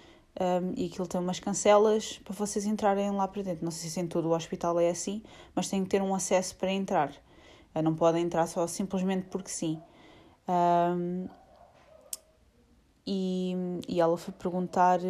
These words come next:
foi perguntar às meninas se podia sair e voltar a entrar.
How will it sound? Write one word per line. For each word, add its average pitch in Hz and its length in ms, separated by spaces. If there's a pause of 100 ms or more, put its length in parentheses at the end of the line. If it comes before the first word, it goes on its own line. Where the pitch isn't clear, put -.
(160)
foi 190 140
perguntar 190 320
às 190 120
meninas 208 380
se - 120
podia 208 400
sair 202 480
e 202 60
voltar 196 400
a 196 40
entrar. 208 420